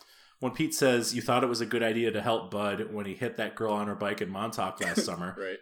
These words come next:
Speaker 1: What did that cost?" 'cause, you know, Pete's dad is icing him out and saying, "I just don't think that's a good idea,"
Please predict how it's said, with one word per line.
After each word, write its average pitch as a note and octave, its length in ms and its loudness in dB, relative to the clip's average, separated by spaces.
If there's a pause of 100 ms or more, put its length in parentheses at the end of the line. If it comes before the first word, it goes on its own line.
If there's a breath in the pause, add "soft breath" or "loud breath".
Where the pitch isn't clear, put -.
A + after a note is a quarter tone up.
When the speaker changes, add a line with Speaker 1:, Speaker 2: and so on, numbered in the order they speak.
Speaker 1:
What A2+ 100 2
did G2 120 0
that B2 260 2
cost?" - 480 -8 (340)
'cause, - 240 -2
you C#3 80 0
know, G2 100 -2
Pete's B2 300 0
dad A2 240 2
is F#2 100 -2
icing G2+ 340 -2
him G2 60 -4
out G2 180 -4
and G#2 100 -10
saying, F2 340 -4
"I A#2+ 320 0
just - 340 -4
don't C#3 280 -2
think C3+ 180 -6
that's B2+ 200 -4
a A#2 40 -2
good C3 180 0
idea," A#2+ 480 0